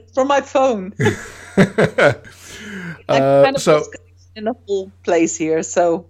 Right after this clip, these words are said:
Speaker 1: but I'm on my own mobile connection, and I had battery on my phone, so yeah, it works. I'm good.
Speaker 2: <laughs> We love technology. <laughs>
Speaker 1: Yeah.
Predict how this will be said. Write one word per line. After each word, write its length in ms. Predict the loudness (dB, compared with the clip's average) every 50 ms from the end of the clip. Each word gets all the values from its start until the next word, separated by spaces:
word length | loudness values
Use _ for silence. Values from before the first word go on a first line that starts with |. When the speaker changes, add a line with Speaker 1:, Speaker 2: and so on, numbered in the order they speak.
| -14 -14 -14 -14 -16 -20 -20 -10 -2
Speaker 1:
but 160 | 0 2 2
I'm 100 | 4 2
on 80 | 2 0
my 160 | 2 2 2 0
own 220 | 0 -4 -8 -14 _ _ _ _ -6
mobile 400 | -2 -2 0 2 2 2 2 0
connection, 720 | -2 -6 -8 -6 -6 -6 -8 -8 -4 -4 -4 -4 -4 -8 -12 _ _ _ _ _ _ _ _ _ _ _ -4
and 140 | -2 0
I 40 | 0
had 200 | 0 0 -2 0
battery 400 | 0 0 0 -2 -2 -4 -2 -2 -2
on 80 | -2
my 160 | 0 0 -2
phone, 400 | -2 -2 -2 0 0 0 0 -2
so 300 | -6 -4 -2 -2 -2 -2
yeah, 240 | -2 -2 0 2 0
it 100 | 0 0 0
works. 460 | 0 2 2 0 0 -4 -8 -8 -8 -8 -4 -2
I'm 200 | -2 -2 -2 0
good. 280 | 2 2 2 2 -2 -6
Speaker 2:
<laughs> 60 | -16 -20 -20 -20 -20 _ -4
We 100 | -4 -2
love 240 | 0 0 -2 -2 -2
technology. 680 | -2 -4 -2 -2 -2 -4 -2 -2 -4 -4 -4 -4 -6 -6 -8 -6 -4
<laughs> 720 | -4 -4 -4 -6 -14 -20 -20 -14 -6 -6 -6 -6 -6 -4
Speaker 1:
Yeah. 460 | -2 0 0 0 2 2 2 0 0